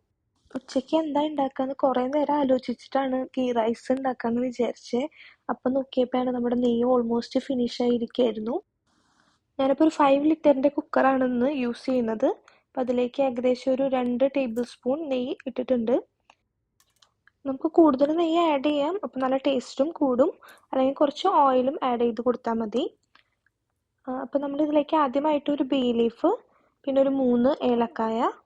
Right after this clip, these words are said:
പിന്നെ ഒരു നാല് ഗ്രാമ്പു, ഒരു ചെറിയ കഷ്ണം കറുവപ്പട്ട, ഇതെല്ലാം ഇട്ട് കൊടുത്തിട്ട് നന്നായിട്ടൊന്ന് സോട്ട് ചെയ്തെടുക്കണം. അപ്പോൾ ഈ, ആ, കുക്കർ അടുപ്പത്ത് വെക്കുമ്പോൾ തന്നെ അപ്പുറത്തെ ഒരു അടുപ്പിൽ, ആ, ഒരു പാനിൽ കുറച്ച്,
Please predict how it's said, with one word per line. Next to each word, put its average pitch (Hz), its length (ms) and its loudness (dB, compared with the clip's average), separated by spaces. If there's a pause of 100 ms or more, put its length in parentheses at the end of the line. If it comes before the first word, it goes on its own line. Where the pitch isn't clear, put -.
(520)
പിന്നെ 262 220 -4 (240)
ഒരു 254 140 0
നാല് 240 460 2
ഗ്രാമ്പു, 226 720 0 (380)
ഒരു 269 140 0
ചെറിയ 254 260 2 (100)
കഷ്ണം 247 400 -4 (140)
കറുവപ്പട്ട, 240 600 -2 (640)
ഇതെല്ലാം 262 460 -2
ഇട്ട് 254 180 -2
കൊടുത്തിട്ട് 247 540 -2 (220)
നന്നായിട്ടൊന്ന് 240 600 0
സോട്ട് 233 420 -2
ചെയ്തെടുക്കണം. 226 600 -4 (1160)
അപ്പോൾ - 520 -4
ഈ, 320 160 -4
ആ, 269 400 0 (180)
കുക്കർ 339 360 4
അടുപ്പത്ത് 320 340 0
വെക്കുമ്പോൾ 269 480 0
തന്നെ 262 300 -2 (480)
അപ്പുറത്തെ 262 420 -2
ഒരു 285 100 2
അടുപ്പിൽ, 254 540 -2 (140)
ആ, - 20 -4 (220)
ഒരു 247 200 -4
പാനിൽ 233 300 -2
കുറച്ച്, 262 500 -4